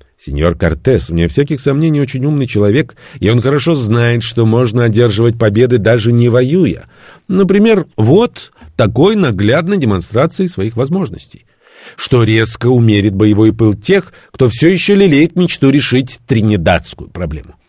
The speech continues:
И вот теперь, глядя вслед уходящим тринидадским кораблям, Паркер слушал краем уха разговор стоявших рядом офицеров,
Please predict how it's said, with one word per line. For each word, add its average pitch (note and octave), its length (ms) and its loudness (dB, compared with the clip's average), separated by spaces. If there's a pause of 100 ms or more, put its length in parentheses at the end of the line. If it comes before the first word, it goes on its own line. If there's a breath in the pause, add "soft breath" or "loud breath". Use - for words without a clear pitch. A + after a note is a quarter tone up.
(320 soft breath)
И C#2+ 80 -8
вот D2 140 -2
теперь, F#2+ 320 0
глядя F2+ 420 2
вслед A2+ 560 -2 (180)
уходящим G2+ 840 0
тринидадским F#2 720 -2
кораблям, F#2 500 -6
Паркер D3 440 -2
слушал C#3 480 -4
краем A2 460 2
уха A#2 200 -2
разговор G#2+ 480 0
стоявших D3 640 -2
рядом C3 400 -2
офицеров, C3+ 540 -2